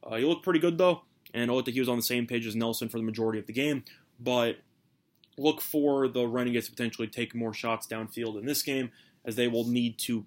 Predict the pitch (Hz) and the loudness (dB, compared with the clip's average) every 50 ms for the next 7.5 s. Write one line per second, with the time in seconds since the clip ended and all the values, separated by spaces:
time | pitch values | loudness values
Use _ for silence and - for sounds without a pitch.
0 | - _ - 127 117 107 - 113 113 113 107 107 113 110 113 107 107 107 107 110 | -10 _ -4 -4 -4 -2 0 0 2 2 2 2 0 0 0 0 -2 -2 -2 -2
1 | 110 107 104 104 - - 120 113 110 104 110 - 107 104 - - 120 117 113 107 | -2 -2 -4 -6 -8 -6 -6 -4 -4 -6 -6 -8 -10 -10 -8 -6 -4 -4 -4 -4
2 | 107 107 110 107 113 110 110 110 110 101 107 101 - - - 156 156 151 - 151 | -6 -8 -8 -6 -6 -6 -6 -6 -8 -8 -8 -8 -4 -2 0 0 0 0 0 0
3 | 139 131 - - - - - - - _ - 131 127 - - 202 214 214 185 170 | 0 0 -2 -6 -14 -20 -20 -20 -14 _ -4 -4 -4 0 2 4 4 4 4 2
4 | 143 165 202 196 - 196 185 147 147 - - 127 147 170 - 175 147 147 - - | 0 0 0 0 0 0 0 0 -2 -4 -4 -2 -2 -2 -2 -2 -4 -6 -6 -6
5 | - 156 143 135 - 160 151 151 151 135 127 123 123 143 127 101 131 135 135 127 | -4 -2 -2 0 0 2 4 4 4 2 2 0 0 0 0 0 -2 -2 -4 -4
6 | - 123 131 127 127 117 - - - 151 139 - - 135 131 131 127 - - 113 | -4 -4 -4 -2 -2 -4 -6 -4 -4 -4 -2 -2 0 0 0 0 -2 -4 -4 -4
7 | 101 110 113 120 120 123 123 123 117 | -2 0 0 2 2 4 4 2 2